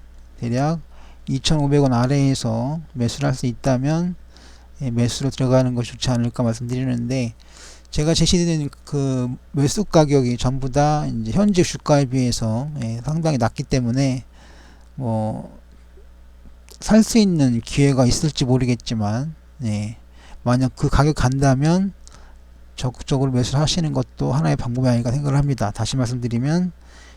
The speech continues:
유니온 사천 원대, 클래시스 만 이천 원 아래, 에스지도 이만 오천 원 아, 이천오백 원 아래에서는 매수를 생각해 보시는 것이 나쁘지 않겠다 생각을 합니다.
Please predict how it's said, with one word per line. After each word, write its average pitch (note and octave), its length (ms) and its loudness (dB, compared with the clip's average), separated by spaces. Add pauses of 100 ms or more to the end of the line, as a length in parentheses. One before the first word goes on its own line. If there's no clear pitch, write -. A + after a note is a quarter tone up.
(120)
유니온 C#3 460 2
사천 E3+ 400 -2
원대, A2+ 540 -4 (160)
클래시스 D#3 720 -4
만 A#2+ 240 0
이천 B2 260 -2
원 B2+ 160 0
아래, D3 420 -2 (400)
에스지도 A#2 680 -2
이만 A#2 320 0
오천 A2 320 -4
원 A2+ 200 -2
아, A#2+ 100 -2
이천오백 A#2+ 520 2
원 A#2+ 120 0
아래에서는 B2 1500 -2 (640)
매수를 C3 420 0
생각해 F3 360 2
보시는 B2 400 -2
것이 A#2 240 -4
나쁘지 B2 340 -2
않겠다 A#2+ 440 -2
생각을 C#3 300 -2
합니다. A2 440 -2